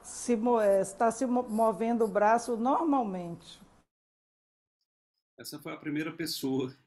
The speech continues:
Speaker 2: em Salvador, quando eu fiz o workshop em Salvador, ela trouxe isso, eu fiquei assim, surpreso, né? Eu não sabia desse efeito, eu usava sabonete para fazer alinhamento de chakras, eu não sabia que curava dores crônicas, né? Então, a Dejane foi a pessoa que desvendou. E depois dela, foi surgindo, depois em Fortaleza, várias,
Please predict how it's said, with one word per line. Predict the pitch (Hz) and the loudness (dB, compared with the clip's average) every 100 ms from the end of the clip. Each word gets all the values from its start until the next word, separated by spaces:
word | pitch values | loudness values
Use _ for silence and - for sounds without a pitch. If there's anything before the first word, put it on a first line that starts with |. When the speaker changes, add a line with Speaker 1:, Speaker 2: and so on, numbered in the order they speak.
| _ _ _ | _ _ _
Speaker 2:
em | 101 | -8
Salvador, | 104 - - - 92 104 110 | -6 -6 -4 -4 -2 -2 -2
quando | 101 98 | -6 -6
eu | |
fiz | 92 87 85 | -4 -4 -4
o | 85 | -6
workshop | 87 - 90 82 | -8 -10 -12 -10
em | 82 | -10
Salvador, | 87 82 82 78 87 95 | -10 -10 -10 -8 -8 -8
ela | 98 95 | -10 -10
trouxe | - 101 95 87 | -8 -6 -6 -8
isso, | 87 - | -10 -14
eu | |
fiquei | _ - 101 | _ -8 -6
assim, | 95 - | -6 -10
surpreso, | 92 120 - 101 98 87 78 90 | -12 -12 -8 -2 -2 -2 -10 -12
né? | 87 95 _ _ _ | -10 -12 _ _ _
Eu | 85 | -10
não | 95 | -10
sabia | - 120 101 127 | -8 -10 -6 -6
desse | 95 85 | -6 -10
efeito, | 85 - - | -12 -12 -8
eu | 95 | -8
usava | 90 92 98 | -8 -10 -10
sabonete | 98 92 87 87 - | -10 -8 -6 -6 -10
para | 90 90 | -12 -12
fazer | - 95 87 | -12 -14 -12
alinhamento | 90 87 85 85 - | -8 -6 -6 -8 -10
de | |
chakras, | - 107 104 78 76 - _ _ - | -14 -14 -14 -14 -16 -18 _ _ -14
eu | |
não | 82 | -12
sabia | 85 101 117 127 | -10 -10 -10 -10
que | 92 | -12
curava | - 80 71 73 | -12 -12 -12 -14
dores | 71 71 69 - - | -12 -12 -10 -12 -12
crônicas, | - 78 71 67 - - 78 | -10 -10 -10 -12 -12 -12 -10
né? | 87 95 _ _ _ - _ | -12 -14 _ _ _ -20 _
Então, | 80 78 85 | -14 -12 -10
a | 85 | -8
Dejane | 87 90 87 87 | -8 -6 -6 -6
foi | 101 | -8
a | 95 | -10
pessoa | 92 98 | -10 -8
que | 98 | -8
desvendou. | 101 110 95 | -6 -6 -4
E | 98 | -2
depois | 131 151 160 | -2 -2 -2
dela, | 127 143 165 185 | -2 -2 -2 -6
foi | - 151 160 | -4 -4 -4
surgindo, | - - 160 127 110 156 | -10 -6 -4 -4 -2 -2
depois | - 123 | -4 -6
em | 127 | -6
Fortaleza, | 120 - 87 98 131 | -10 -10 -8 -6 -8
várias, | 110 107 | -10 -12